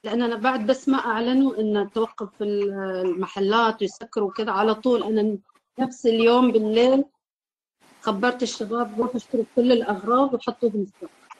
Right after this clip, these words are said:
الحمد لله هذا ما مأثر علي أبدًا، كل ال-، البنايات ماشية زين والموظفين يشتغلوا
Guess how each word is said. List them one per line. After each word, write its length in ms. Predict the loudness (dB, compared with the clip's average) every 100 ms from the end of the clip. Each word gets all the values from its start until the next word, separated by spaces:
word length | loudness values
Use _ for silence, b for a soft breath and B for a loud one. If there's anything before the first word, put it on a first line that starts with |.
| _ _ _ _ _ -10
الحمد 340 | 2 6 6
لله 260 | 6 4 2
هذا 320 | 2 2 4
ما 120 | 4
مأثر 320 | 2 -4 -2
علي 360 | 0 2 2 0
أبدًا، 460 | 0 0 2 0 -2 -2
كل 140 | 0
ال-، 380 | 2 2 2 0
البنايات 680 | 0 -2 0 0 2 2 0 -2
ماشية 360 | -2 0 -4
زين 320 | 0 0 0
والموظفين 800 | 0 0 0 0 -2 -6 -4 -4
يشتغلوا 520 | -4 -6 -8 0 0